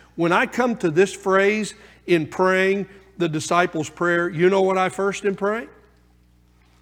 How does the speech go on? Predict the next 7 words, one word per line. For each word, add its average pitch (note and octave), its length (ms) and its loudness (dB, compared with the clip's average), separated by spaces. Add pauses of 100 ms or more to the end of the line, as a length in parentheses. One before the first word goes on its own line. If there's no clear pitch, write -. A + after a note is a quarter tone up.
(140)
I'm D#3+ 220 0
first G3+ 360 -2
saying, F3 400 -2
"Lord, F3+ 440 2 (2500)
here's C#3+ 280 -2
my C#3+ 160 -8
heart. A#2+ 400 -14